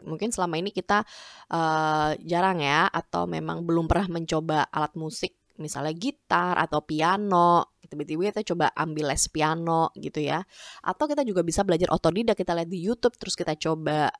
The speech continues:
eee, sendiri. Tapi mungkin kalau piano itu kita harus punya ya, eee, pianonya, tapi kita bisa juga cari yang lebih simpel seperti gitar atau biola yang mungkin lebih kecil gitu.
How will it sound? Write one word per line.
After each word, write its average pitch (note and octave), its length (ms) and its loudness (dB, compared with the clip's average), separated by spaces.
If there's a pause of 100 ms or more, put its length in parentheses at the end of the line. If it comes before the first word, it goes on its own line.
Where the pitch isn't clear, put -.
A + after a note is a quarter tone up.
(100)
eee, D#3 160 -2
sendiri. F3 580 0 (400)
Tapi A3+ 220 -4
mungkin C4+ 240 -4
kalau A#3+ 160 2
piano F#3+ 320 -2
itu A#3+ 160 -6
kita B3+ 160 -6
harus G3 260 -8
punya F3+ 380 -4
ya, D3 180 -2 (240)
eee, D#3 220 -4
pianonya, D#3 340 -6
tapi G3 240 -6
kita G3+ 220 -6
bisa F#3 240 -4
juga D#3+ 480 -2
cari F3 240 -4
yang G#3 160 -4
lebih E3 160 -6
simpel E3+ 320 -8
seperti E3 260 -2
gitar G3+ 380 2
atau F#3 180 2
biola F#3 540 8
yang E3 160 -2
mungkin G#3 160 -4
lebih E3 240 -6
kecil C#3+ 400 -6
gitu. - 240 -16